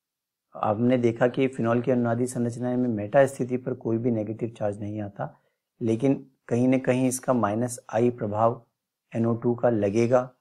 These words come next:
और उसके कारण फिनॉल की अम्लता बढ़ेगी, तो वो फिनॉल से तो अधिक अम्लीय होगा ही होगा। तो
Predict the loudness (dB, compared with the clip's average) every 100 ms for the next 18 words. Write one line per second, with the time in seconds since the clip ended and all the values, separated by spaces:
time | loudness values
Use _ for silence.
0 | _ _ _ 0 2 0 -4 -4 2 2
1 | 2 -4 -2 -2 -4 -10 -8 -8 -4 -2
2 | 0 0 0 -2 -2 0 2 0 -2 -4
3 | 4 4 4 2 -4 0 2 2 0 -4
4 | -6 -6 -6 -8 -10 -8 -6 -6 -6 -8
5 | -8 -4 -4 -4 -6 -8 -8 -12 _ _
6 | _ _ _ _ _ _ -4